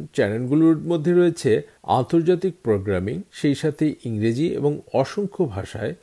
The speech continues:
সংবাদ প্রচার। এটি ইংরেজির বাইরে অন্যান্য ভাষাভাষীদের জন্য নিজ দেশ থেকে পাওয়া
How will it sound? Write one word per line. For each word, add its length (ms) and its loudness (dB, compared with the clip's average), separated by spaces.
সংবাদ 420 -2
প্রচার। 360 -10
এটি 220 2
ইংরেজির 540 4
বাইরে 380 6
অন্যান্য 440 2
ভাষাভাষীদের 840 -2
জন্য 240 2
নিজ 300 2
দেশ 200 2
থেকে 220 -2
পাওয়া 360 2